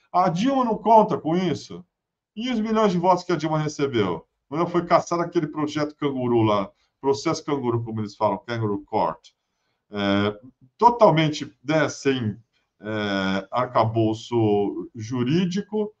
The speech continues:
é, num julgamento político, e aí esses votos estavam valendo nada, segundo essa turma toda aqui.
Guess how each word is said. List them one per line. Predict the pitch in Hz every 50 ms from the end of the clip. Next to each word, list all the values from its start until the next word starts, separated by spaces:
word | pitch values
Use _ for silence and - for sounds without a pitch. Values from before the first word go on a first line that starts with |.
| _ _ _ _ _
é, | - 160 160 156 156
num | 160 170 170
julgamento | 156 156 151 151 147 135 135 127 127 123 135 135
político, | - - 196 196 180 156 170 190 208 202 - 214 - - 233
e | 233 233 233
aí | 226 220 196 165 143
esses | 143 143 - - 175 160
votos | 180 202 233 233 233
estavam | - 240 240 240 233 226 220
valendo | 226 220 214 196 190 190 185 185 180 170 160 156 - _ _ _ _ -
nada, | 139 147 165 190 190 175 135 117 113 101 95 - _
segundo | - - - 123 - 135 139 139 143 143 147
essa | 147 151 - 160
turma | 156 _ - 202 208 202 208 196
toda | 202 _ - 180 180 180 180 180
aqui. | 175 175 _ - 131 120 113 117